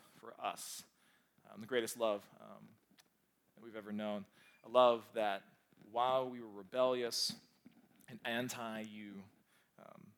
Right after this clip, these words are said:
that you would give, um, the very, very highest price for us. And we pray that, um, if, if we're on that, that ledge where we're just like, "You know, we do want, we want back at the table, we want back in your grace,"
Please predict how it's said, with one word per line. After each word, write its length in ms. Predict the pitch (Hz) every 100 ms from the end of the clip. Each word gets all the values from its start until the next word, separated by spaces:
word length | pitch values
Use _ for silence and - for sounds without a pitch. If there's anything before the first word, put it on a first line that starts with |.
| _ _ 113
that 140 | 117
you 120 | 113 113
would 140 | 110
give, 340 | 113 110 101 - _ _ _
um, 280 | 101 98 98
the 60 | 104
very, 220 | 107 117
very 180 | 110 107
highest 420 | 101 104 92 -
price 260 | - 92 85
for 180 | - -
us. 360 | 80 - - _ _ - -
And 100 | 110
we 60 | 113
pray 340 | - 135 135
that, 300 | 127 117 110
um, 360 | 104 98 101 107 _ _ _ _ _ _ _ - _ _ _ _ _ _ _ _ _ _
if, 180 | 107 -
if 140 | -
we're 160 | 143 156
on 180 | 143 135
that, 240 | 131 120 - 113 _ -
that 160 | 127 123
ledge 200 | 127 107
where 120 | 107
we're 100 | 104
just 220 | 110 -
like, 200 | 123 113
"You 60 | 131
know, 300 | 131 135 135 127 _ _ _ _ _ _ _ _ _ _ _ _ _ _ _ -
we 80 | 117
do 180 | 131 127
want, 280 | 117 107 98 _ 127
we 80 |
want 200 | 123 127
back 200 | 120 110
at 60 | 117
the 60 | 104
table, 340 | - 107 98
we 100 | 101
want 320 | 107 113 113 - _ _ _ -
back 220 | 110 101
in 80 | 107
your 80 | 101
grace," 580 | 107 104 101 - -